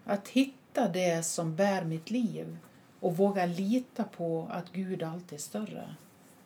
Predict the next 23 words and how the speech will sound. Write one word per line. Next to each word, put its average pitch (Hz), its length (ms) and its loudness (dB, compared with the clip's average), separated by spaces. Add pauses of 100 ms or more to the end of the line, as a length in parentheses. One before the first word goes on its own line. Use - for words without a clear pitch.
(160)
och - 140 -10
kommer 196 380 2
liksom 156 320 -6
från 160 140 -4
olika 170 300 -2
håll 165 360 -2
in 165 200 -2
i 156 40 -4
mitt 147 240 -10
liv. - 280 -6 (800)
Eh, 160 140 -6 (760)
jag 196 140 -4
tror 269 160 2
ibland 226 300 6
att 170 180 0
vi 190 80 2
liksom, 175 540 -4
eh, 160 60 -6 (640)
kanske 208 280 0
stänger 196 520 2
in 208 580 4
lovsången 170 1080 -2
till 156 440 -6